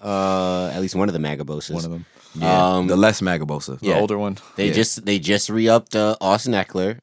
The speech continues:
Speaker 3: Mm-hmm.
Speaker 1: right? They had a pretty decent, uh, some decent pieces on, uh, defense. Uh, hey, you know, and hey, w-, maybe he wants another cha-, a crack at, uh,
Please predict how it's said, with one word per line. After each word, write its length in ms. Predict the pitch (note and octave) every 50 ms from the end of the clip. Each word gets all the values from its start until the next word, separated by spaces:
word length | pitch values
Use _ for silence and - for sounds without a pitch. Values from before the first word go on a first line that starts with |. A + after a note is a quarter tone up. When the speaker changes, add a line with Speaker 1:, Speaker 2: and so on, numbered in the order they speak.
| _ _ -
Speaker 3:
Mm-hmm. 200 | D2+ D2+ D#2 D2+
Speaker 1:
right? 400 | D2+ F2 F#2 F#2+ G2+ G#2+ B2 - _ -
They 80 | F2+
had 120 | F2+ F2+ F2
a 60 | E2+
pretty 280 | - - G2+ F#2+ G#2 G#2+
decent, 500 | - G#2+ G#2 G#2+ - - A2+ G#2+ - - _ - A1
uh, 100 | D2+ D#2+
some 160 | - - E2+
decent 300 | D#2+ F#2 F#2 - F#2+ E2+
pieces 360 | - G#2 G2+ - - G2+ F2+
on, 220 | G2 F#2 F#2 F2+ F2+
uh, 240 | F2 F2 F2 E2 - -
defense. 580 | - F2+ F#2+ - - F#2+ G2 - - - - - _ _ _ _ _ _ _ _ _
Uh, 440 | D#2+ E2+ F2 F2 F2 F2+ F#2 F#2 - - _ _ _ _ _ _ _ _ _ _ _ _
hey, 240 | - - - D3 - _ _ _ _ _ _
you 160 | _ - F#2 F2+
know, 220 | F2 F2+ G2 A#2 _ _ _ _ _ _ _ _
and 380 | - D#2 G2 A#2+ B2+ C3 D3 E3+
hey, 240 | E3+ E3 F3+ E3 G#2
w-, 240 | - C#2 F2+ F#2 - - G2+ F#2
maybe 180 | F2 F#2+ G2 G2+
he 100 | G2 A2+
wants 200 | A2 A2 A2 -
another 140 | A2+ G#2 G#2+
cha-, 300 | - - - A2 G#2+ - -
a 100 | G2+ G2
crack 360 | - - - G#2+ G#2 G#2+ -
at, 160 | A2 G#2 G2+ G2+
uh, 460 | G2+ G2+ G2+ G2+ G2+ G#2 G2+ G2+